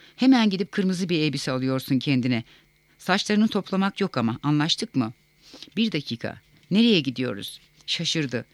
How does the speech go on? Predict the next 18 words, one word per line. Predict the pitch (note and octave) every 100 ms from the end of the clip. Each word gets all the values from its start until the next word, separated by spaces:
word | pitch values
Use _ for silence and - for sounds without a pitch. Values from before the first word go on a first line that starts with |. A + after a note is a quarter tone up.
| _ -
"Sen | - G3 G#3+
gelmiyor | C4+ F4+ C4 F#3
musun | D3+ -
yoksa?" | C#3 A2 - - - _ _ -
"Nereye?" | F#3 F#3 D#3 C#4+ - _ _ _ _ _ _ _ _ - _ _ _ _ -
"E, | F#3 G3
holdingin | D#3+ G#3 B3 A3 F#3 A3+
kokteyline, | G#3+ - F#3 E3+ E3 C3 - - -
bu | G3+
cuma | G#3+ A3 G3+
akşamı. | B2+ - B2 G#2+ -
Davetiyeyi | D3+ E3 F3 - F3 E3
almadın | C3 C#4 A#3 C#3+ B2+
mı?" | A2 B2+ A#2+ _ _ _ - -
Heyecanlanmıştım. | - E3+ D#3 D3+ C#3+ B2 A2+ - A2+ - - _ - -
"Yo, | E3+ G3 C#3+
henüz | F#3 A#3+ A3
almadım | A3+ G3 D3 E3